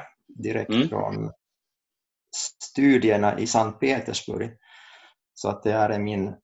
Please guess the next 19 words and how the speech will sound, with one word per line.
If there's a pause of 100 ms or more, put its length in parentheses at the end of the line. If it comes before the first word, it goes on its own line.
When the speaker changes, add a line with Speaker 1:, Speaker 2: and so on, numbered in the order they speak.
(640)
Speaker 1:
så
att
säga,
andra
s-, (220)
långa
vistelse, (640)
eh,
som (340)
utomlands, (580)
om
man
nu (1040)
säger
det
från
det
finska
perspektivet.